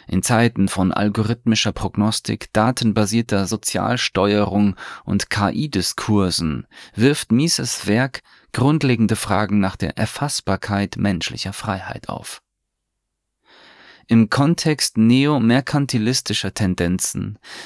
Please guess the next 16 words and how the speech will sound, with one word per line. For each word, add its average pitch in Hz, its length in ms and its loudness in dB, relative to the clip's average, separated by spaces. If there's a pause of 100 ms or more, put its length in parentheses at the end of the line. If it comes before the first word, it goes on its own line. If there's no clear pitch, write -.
(120)
etwa 107 360 2
der 98 240 2
Rückkehr 127 380 0
zu - 200 -2
interventionistischer 110 1120 2
Wirtschaftspolitik, 104 1080 -2 (320)
liefert 139 480 2
das 98 140 -2
Buch 131 340 -2
ein 107 340 2
leidenschaftliches 101 1160 0
Plädoyer 95 720 0
für 113 160 -4
das 107 240 -2
autonome 101 580 4
Individuum. 92 840 -4